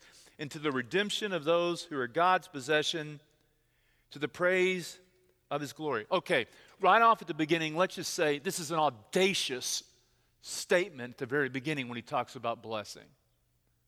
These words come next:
It's just radical. The idea that God, who created the heavens and the earth,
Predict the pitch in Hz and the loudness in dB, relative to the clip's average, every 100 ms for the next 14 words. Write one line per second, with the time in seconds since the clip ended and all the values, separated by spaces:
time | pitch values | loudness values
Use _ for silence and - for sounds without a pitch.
0 | _ _ _ _ _ _ _ _ _ _ | _ _ _ _ _ _ _ _ _ _
1 | - 254 302 254 170 123 127 175 208 214 | -2 2 2 0 -4 -8 -2 4 6 6
2 | 202 170 120 113 - _ _ _ _ _ | 6 2 -4 -12 -20 _ _ _ _ _
3 | _ _ _ _ _ _ _ _ _ - | _ _ _ _ _ _ _ _ _ 2
4 | 226 269 277 254 262 202 147 202 233 240 | 6 8 6 6 4 4 2 4 6 6
5 | 208 - 208 196 185 165 147 214 233 208 | 2 -4 0 2 2 0 2 2 2 0
6 | 156 160 160 190 165 165 - | -4 -4 2 4 4 4 -2